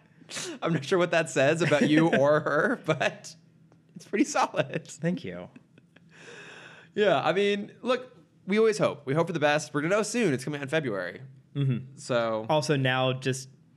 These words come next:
Speaker 2: putting that image in my head, I, I just want the exact shot of the, uh, what's his face from Ocean's Twelve when he does the contortion act through the lasers.
Speaker 1: Oh, yeah.
Speaker 2: I want that as, not just as Joker, but as,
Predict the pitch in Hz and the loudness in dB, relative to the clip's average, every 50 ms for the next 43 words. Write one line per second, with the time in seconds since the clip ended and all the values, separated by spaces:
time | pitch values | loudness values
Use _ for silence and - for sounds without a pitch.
0 | _ _ _ - 151 139 135 135 127 117 110 110 117 123 127 120 123 120 123 123 | _ _ _ -2 -2 0 0 0 0 0 -2 -4 -6 -6 -4 -4 -2 -2 -2 0
1 | 120 120 120 - 123 117 117 117 123 - - 127 131 131 131 131 - 131 127 123 | -2 -2 -2 -4 -6 -6 -6 -6 -8 -8 -6 -6 -4 -4 -6 -6 -6 -6 -4 -2
2 | 123 120 120 117 - - - _ _ _ _ - - _ _ _ _ - 139 135 | -2 -2 -4 -6 -10 -16 -20 _ _ _ _ -20 -20 _ _ _ _ -8 -2 0
3 | 139 135 135 127 113 135 123 127 127 131 - - - 139 123 123 123 123 123 - | 0 0 0 -2 -4 -2 -2 -2 -2 -4 -6 -4 -2 0 0 2 0 0 -2 -4
4 | 117 117 113 120 117 123 123 117 113 110 107 104 101 104 - - _ _ _ - | -10 -12 -12 -10 -8 -4 -2 -2 -2 -2 -4 -4 -8 -10 -12 -16 _ _ _ -20
5 | _ _ _ _ _ - 123 123 117 113 113 107 107 113 120 117 - - 120 - | _ _ _ _ _ -10 -6 -4 -4 -2 -4 -4 -4 -4 -4 -4 -6 -8 -12 -8
6 | - - 117 110 104 - 120 110 107 107 - - 117 107 - - - 110 107 107 | -4 -4 -4 -4 -4 -6 -8 -8 -8 -8 -8 -10 -12 -12 -12 -8 -6 -6 -4 -4
7 | 107 107 107 113 110 110 110 113 110 104 110 117 - - 117 110 - 117 113 113 | -6 -8 -10 -10 -12 -10 -8 -8 -8 -8 -8 -10 -10 -10 -12 -10 -8 -8 -8 -8
8 | - 123 113 110 110 104 - 120 113 110 107 110 107 107 107 123 120 123 123 123 | -8 -8 -6 -8 -8 -8 -10 -10 -8 -8 -6 -6 -8 -6 -6 -6 -6 -6 -6 -8
9 | - - _ _ _ _ _ _ _ _ _ _ _ - - _ _ - 175 185 | -12 -18 _ _ _ _ _ _ _ _ _ _ _ -20 -20 _ _ -4 0 4
10 | 202 208 214 220 220 220 214 208 196 185 180 165 151 147 - 151 156 156 143 123 | 6 6 6 6 6 6 6 6 6 6 6 4 4 2 2 2 4 4 4 2
11 | 110 110 143 139 147 151 147 139 131 139 127 127 131 131 120 120 120 117 110 113 | 2 0 0 0 2 2 0 0 0 0 0 -2 -2 -4 -4 -2 -2 -2 -2 -4
12 | 113 110 - - - - _ _ _ - - - - - 160 156 165 175 202 175 | -6 -8 -10 -14 -16 -20 _ _ _ -20 -20 -18 -10 -4 0 2 2 2 2 2
13 | 185 175 - - 139 143 147 147 135 135 147 139 135 135 160 156 143 131 139 127 | 0 0 0 0 0 0 0 -2 -2 0 0 0 0 2 2 0 2 2 -2 -4
14 | 131 131 131 127 127 120 120 117 113 113 113 - - | -4 -4 -4 -4 -2 -2 -2 -4 -4 -6 -8 -12 -16